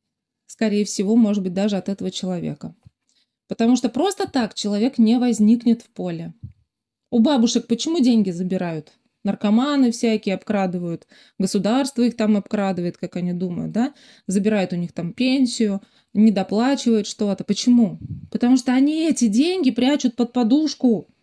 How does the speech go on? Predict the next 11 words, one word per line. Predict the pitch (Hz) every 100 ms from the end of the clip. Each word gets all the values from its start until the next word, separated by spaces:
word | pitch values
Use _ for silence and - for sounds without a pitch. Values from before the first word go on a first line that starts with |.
| _ _ _ _ _
Они | 285 370 226
держатся | 311 370 294 233 254
за | 233
эти | 269 285 240
деньги | 202 277 294 214
и | 214
думают, | 285 302 254
что | - 240 233 220 - - -
они | 240 311
сдохнут, | 196 247 381 381 254 226
и, | 240 247 233